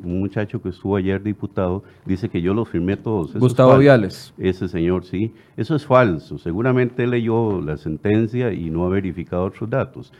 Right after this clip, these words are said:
Speaker 1: Pero no hay absolutamente ni un solo contrato que yo haya firmado, porque el estatuto del partido no lo permite. Eh, quien puede comprometer los bienes del partido es solamente la Secretaría General y la Presidencia, eso por estatuto. El tesorero no tiene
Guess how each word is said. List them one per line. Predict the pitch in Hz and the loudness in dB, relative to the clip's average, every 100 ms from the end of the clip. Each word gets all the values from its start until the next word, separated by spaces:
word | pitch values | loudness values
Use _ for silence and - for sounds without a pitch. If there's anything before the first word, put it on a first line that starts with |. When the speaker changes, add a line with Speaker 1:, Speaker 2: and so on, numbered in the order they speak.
| - _ | -20 _
Speaker 1:
Pero | 117 107 | 2 4
no | 104 127 | 4 4
hay | 160 | 4
absolutamente | 156 - - 110 131 190 - 175 160 135 165 165 160 | 0 -4 -4 -2 0 -2 -4 -4 -2 0 -2 -4 -4
ni | 131 113 | -2 0
un | 147 147 | 0 0
solo | - 139 143 | -2 -2 -2
contrato | 123 85 - 107 120 - 120 | -4 -6 -2 -2 -2 -4 -10
que | - 82 | -8 -4
yo | 90 | -2
haya | 107 | -2
firmado, | 107 87 85 104 82 71 - - - _ | -2 -4 -2 0 -2 -8 -20 -20 -20 _
porque | 151 160 151 160 160 | 0 0 2 2 2
el | 156 156 | 2 0
estatuto | 147 151 143 147 147 147 | 0 -4 -2 -4 -2 -2
del | 143 | 0
partido | 147 135 147 131 131 | -2 -2 0 2 4
no | 117 | 4
lo | 123 | 2
permite. | - 95 139 147 107 - _ _ _ _ _ _ - | 0 2 2 0 -8 -14 _ _ _ _ _ _ 0
Eh, | 95 95 95 87 | 4 6 4 2
quien | 101 90 | -2 2
puede | 117 139 | 2 2
comprometer | 151 147 143 143 143 135 | 0 0 2 2 4 2
los | 135 131 | 2 2
bienes | 131 120 98 80 | 2 4 2 0
del | 87 107 | -2 -2
partido | - 127 - 113 | -4 -8 -4 -2
es | 113 | -2
solamente | 113 117 113 107 98 110 | 0 0 2 2 0 -2
la | 104 | -2
Secretaría | 92 80 80 82 80 92 | -4 -6 -6 -4 -2 0
General | 104 101 92 92 92 | 0 0 0 0 -4
y | 104 120 | -4 -2
la | 113 | -2
Presidencia, | - 76 85 82 82 78 80 | -4 -6 -2 -2 -2 -4 -8
eso | 78 - | -6 -8
por | - | -8
estatuto. | 73 - 71 - 110 - 76 73 | -10 -10 -10 -4 -4 -4 -10 -10
El | 82 | -12
tesorero | - 78 82 82 92 104 | -12 -8 -6 -4 -2 -2
no | 101 | -2
tiene | 101 95 98 101 | -2 -2 -2 -2